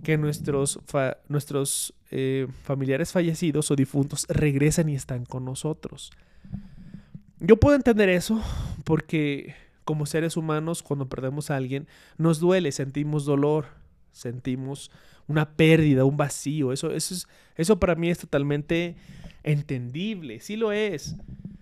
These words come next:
Pero de eso que yo siento a que realmente regresen las personas, que regrese la conciencia, el alma, el espíritu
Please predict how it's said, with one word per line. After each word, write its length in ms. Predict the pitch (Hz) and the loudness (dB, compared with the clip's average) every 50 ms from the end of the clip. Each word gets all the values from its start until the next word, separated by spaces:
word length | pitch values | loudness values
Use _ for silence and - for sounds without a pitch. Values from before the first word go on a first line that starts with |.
| - - - - - - - - - - - - - | -14 -14 -14 -12 -14 -14 -16 -16 -20 -20 -20 -8 -2
Pero 420 | - 202 214 214 185 175 180 190 190 - - - - - - - - - - _ _ _ | 2 2 4 4 2 2 0 -2 -4 -8 -14 -16 -16 -16 -18 -18 -20 -20 -20 _ _ _
de 360 | - 147 151 147 143 165 233 | 0 2 4 6 8 8 8
eso 420 | 285 254 - - 185 180 202 214 - - - _ _ _ _ _ _ _ _ _ _ | 8 6 6 2 2 2 0 -4 -8 -14 -20 _ _ _ _ _ _ _ _ _ _
que 120 | - 143 | -4 -2
yo 180 | 131 139 160 190 | -2 0 0 0
siento 800 | 190 - - - 160 151 151 151 151 147 151 143 131 151 175 _ _ _ _ _ _ _ _ _ _ _ _ - | 0 -2 0 0 2 2 2 0 -2 -2 -2 -2 -2 -2 -4 _ _ _ _ _ _ _ _ _ _ _ _ -2
a 360 | 127 139 143 135 123 120 - _ _ | 0 2 2 2 0 -2 -6 _ _
que 300 | - - 127 127 127 - - | -4 -2 0 0 0 0 -2
realmente 760 | - - 131 139 147 160 175 180 175 175 180 180 - 180 160 | -4 -2 0 2 2 2 0 0 -2 -4 -4 -2 0 0 0
regresen 800 | 147 - 135 139 131 120 131 135 143 160 196 233 - - 190 156 | 0 0 -2 -2 -2 -2 -2 -2 -2 0 0 0 0 2 2 2
las 200 | 139 123 117 - | 2 0 -2 -4
personas, 680 | - - 120 110 120 - - 123 117 123 131 143 147 | -6 -6 -6 -6 -6 -6 -4 -2 -2 -2 -2 -4 -2
que 140 | - - 156 | 0 2 2
regrese 640 | 143 139 135 123 120 127 151 160 160 - - 175 170 | 2 2 0 -2 0 0 0 0 -2 -2 -2 -4 -2
la 180 | - 135 131 117 | -2 -2 -4 -4
conciencia, 1080 | - - 143 139 131 135 131 - - - 151 143 147 160 170 175 170 - - 156 127 | -2 0 2 2 2 2 0 -2 -2 0 2 4 4 4 4 2 2 0 -2 -2 -2
el 220 | - 131 131 131 139 | -2 0 0 2 2
alma, 300 | 147 165 165 165 156 139 | 2 2 2 2 0 2
el 100 | 135 131 | 2 0
espíritu 840 | 127 - - - _ - 175 190 220 226 233 180 - - 147 135 | 0 -2 -4 -10 _ -2 0 0 2 2 0 0 0 -2 -4 -4